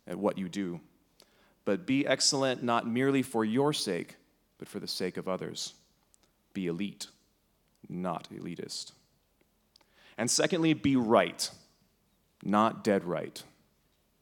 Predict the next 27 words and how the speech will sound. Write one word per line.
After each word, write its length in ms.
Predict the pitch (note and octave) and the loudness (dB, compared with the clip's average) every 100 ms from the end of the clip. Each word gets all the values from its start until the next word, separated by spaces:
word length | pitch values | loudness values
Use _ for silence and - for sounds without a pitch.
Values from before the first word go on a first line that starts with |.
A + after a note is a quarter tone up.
| _ _ _ _ - - | _ _ _ _ -20 0
In 140 | C#3+ | 6
the 60 | D#3 | 8
real 320 | C#3+ G3 G3+ | 12 12 12
world, 360 | C3 A#2 B2 B2 | 12 8 8 8
as 80 | |
opposed 340 | A2+ - C#3 - | 6 6 6 6
to 100 | A#2 | 4
academia, 480 | B2 B2+ C3 A#2+ A2+ | 4 4 4 4 4
the 80 | C3 | 10
goal 220 | D#3+ E3 | 10 10
is 80 | D3+ | 8
not 160 | C#3+ | 4
necessarily 500 | C#3 C#3 - C3 B2 | 4 0 2 4 4
to 100 | A#2+ | 2
get 320 | A2 A2 - | 2 2 2
the 120 | - G#2 | -2 0
right 360 | G2 F#2+ G2+ - _ - | 0 0 -2 -10 _ -8
answer. 520 | F#2+ F#2+ - F2+ D2+ - _ _ _ - - | -4 -2 -2 -4 -6 -12 _ _ _ -18 -6
In 100 | A2 | -2
fact, 400 | A#2 A2+ A2+ - | 4 4 2 0
getting 280 | A2+ A2+ | 0 2
the 80 | G#2+ | 2
right 180 | G#2+ G#2+ | 2 2
answer 420 | G#2+ G#2+ A2 G#2 | 0 -2 -2 -2
is 140 | G2+ G#2+ | -2 2
much 240 | A#2 - | 2 2
simpler 600 | - - E3+ D3 G2+ G2 | 0 0 0 2 2 2